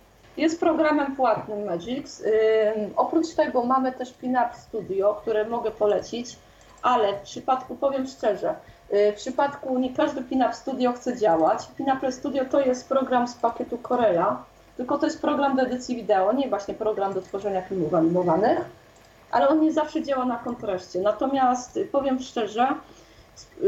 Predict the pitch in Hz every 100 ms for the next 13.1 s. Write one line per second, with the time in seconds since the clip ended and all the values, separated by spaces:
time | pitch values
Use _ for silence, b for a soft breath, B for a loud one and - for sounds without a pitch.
0 | 202 220 285 320 277 - 254 226 233 214
1 | 214 208 220 - 214 - 208 185 170 180
2 | 214 254 240 226 214 - 220 202 180 180
3 | 175 175 277 226 269 220 202 180 - 190
4 | 240 311 311 - b b b _ - 196
5 | 202 196 196 196 202 214 220 214 247 247
6 | - - - 247 233 220 - 196 175 190
7 | 220 233 214 - 208 330 - 214 - 185
8 | 247 247 254 220 220 220 226 - - 233
9 | 220 196 196 - - - 180 175 214 320
10 | 330 - B B B B B 196 196 240
11 | 269 240 220 196 - 196 - 226 277 339
12 | - - - _ _ _ - 233 233 226
13 | 220